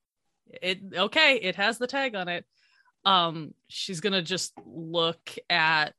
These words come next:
um, at Renner and, and all the damage and just start, um, ritual casting Gentle Repose. What you probably see happen is you see her, like,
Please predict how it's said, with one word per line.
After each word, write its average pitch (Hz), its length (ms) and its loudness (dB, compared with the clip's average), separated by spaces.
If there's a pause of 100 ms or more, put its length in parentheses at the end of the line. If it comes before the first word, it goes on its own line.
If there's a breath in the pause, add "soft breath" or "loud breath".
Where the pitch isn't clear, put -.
(260)
um, 139 500 -6 (1900)
at 165 280 0 (720)
Renner 165 720 0 (560)
and, 160 320 -10
and 165 160 -2
all 160 140 -4
the 160 160 -6
damage 160 280 -4
and 175 140 -6
just - 420 -12
start, 156 480 -4 (840 soft breath)
um, 151 320 0
ritual 185 320 -2
casting 151 680 -4 (200)
Gentle 170 320 0
Repose. - 680 -12 (800 soft breath)
What 254 140 6
you 254 100 6
probably 339 340 6
see 294 180 4
happen 233 340 6
is 202 220 -2
you 190 80 -6
see 240 200 -4
her, 233 140 2
like, 185 380 2